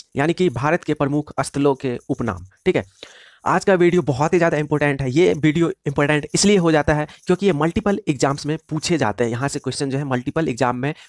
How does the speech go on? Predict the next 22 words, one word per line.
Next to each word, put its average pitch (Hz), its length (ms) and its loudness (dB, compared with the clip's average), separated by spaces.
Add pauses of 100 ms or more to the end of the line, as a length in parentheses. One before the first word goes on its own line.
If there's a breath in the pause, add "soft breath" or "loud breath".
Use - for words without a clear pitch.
पूछे 143 260 -2
जाते 98 280 -2
हैं। 98 100 -10 (240 loud breath)
यदि 185 140 4
मैं 180 100 2
एग्जाम्स 147 320 0
की 170 80 0
बात 143 180 0
करूँ 151 200 0 (200 loud breath)
तो 147 60 -10
जितने 185 340 0
सारे 139 320 0 (260 loud breath)
स्टेट 165 280 0 (480)
पब्लिक 147 220 0
सर्विस 135 300 -2
कमीशन 135 380 -2 (200)
वाले 131 180 2
एग्जाम 127 240 -2
होते 117 200 -4
हैं, 113 140 -6 (200 loud breath)
for 165 120 4
example 135 400 -2